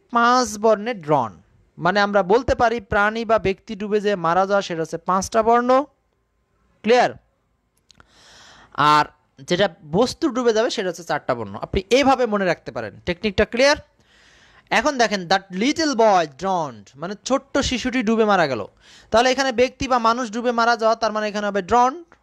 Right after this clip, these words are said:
বড় শব্দ। আর প্রাণী, আহ, প্রাণীর মারার জন্য বললাম পাঁচ। আর the Titanic sank during its first voyage। দেখেন তো, টাইটানিক এটা কি কোনো ব্যক্তি? না, এটা হচ্ছে বস্তু প্রকাশ করছে। So বস্তুবাচক কোনো নাউন।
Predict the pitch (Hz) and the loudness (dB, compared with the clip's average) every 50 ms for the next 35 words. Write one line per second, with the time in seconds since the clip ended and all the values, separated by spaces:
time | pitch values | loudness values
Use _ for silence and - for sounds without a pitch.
0 | _ - 151 175 196 214 - 233 220 202 202 240 262 349 320 - _ _ _ _ | _ 0 0 2 2 2 0 -2 -2 0 0 0 0 0 -2 -8 _ _ _ _
1 | _ _ _ _ _ _ _ _ _ _ 143 151 156 156 - - 202 220 233 247 | _ _ _ _ _ _ _ _ _ _ 0 0 0 0 0 0 2 2 2 2
2 | 269 277 240 226 220 214 208 202 196 180 190 - 247 254 254 262 269 254 247 247 | 0 -4 -6 -4 0 2 4 4 4 2 2 0 0 0 0 -2 -2 2 2 2
3 | 247 233 214 240 226 226 226 214 220 214 208 202 196 - 214 233 285 294 - - | 2 2 0 -4 -4 -4 -2 0 0 0 0 -2 0 0 0 0 0 -2 -4 -2
4 | 180 180 180 175 - _ _ _ _ _ 165 185 185 - - 214 226 262 285 - | 0 0 0 0 -2 _ _ _ _ _ -2 -2 -2 0 0 2 2 2 2 2
5 | 285 277 285 285 - - - - 247 247 269 277 240 180 165 147 202 247 247 269 | 0 0 0 -4 -6 -6 -2 0 2 2 0 -2 -4 -10 -8 -6 -6 -4 -4 -4
6 | 254 247 247 214 - - - - 220 208 220 214 - - 165 165 160 143 123 104 | -4 -4 -4 -6 -6 -10 -4 -2 2 2 2 0 -2 -2 0 2 2 2 0 -2
7 | 98 - - - _ - 165 185 196 240 262 240 - 339 415 - - - - - | -6 -14 -18 -20 _ -4 -4 -2 -2 -2 -4 -2 0 -2 -2 -2 -8 -18 -20 -20
8 | - - _ _ - 233 240 254 220 233 277 277 277 285 - - 220 240 233 247 | -20 -20 _ _ 2 2 2 2 0 -2 -2 -2 -2 -4 -6 -6 -4 -2 0 -2
9 | 214 262 226 - 247 254 247 196 220 254 247 _ _ 277 156 139 131 151 180 180 | -2 -4 -6 -4 -4 -2 0 2 0 0 0 _ _ -6 -6 -6 -4 -2 0 0
10 | 156 120 101 - _ _ - 214 247 247 247 247 254 226 165 170 208 208 - _ | 0 -2 -4 -12 _ _ -4 0 2 2 2 0 -2 -6 -2 -2 -4 -4 -4 _
11 | - 220 190 185 180 196 196 - - 170 165 - - 254 320 320 - _ _ - | -8 -4 -4 -2 -2 -2 -2 -2 -4 -6 -6 -2 -2 -2 -2 -2 -6 _ _ -20
12 | - - _ _ - 202 185 175 214 208 - 254 240 226 214 220 220 214 202 208 | -20 -20 _ _ -2 0 2 2 2 0 0 0 2 2 2 0 -2 -6 -4 -4
13 | 196 196 185 180 175 185 220 285 330 | -4 -2 0 2 4 4 4 2 0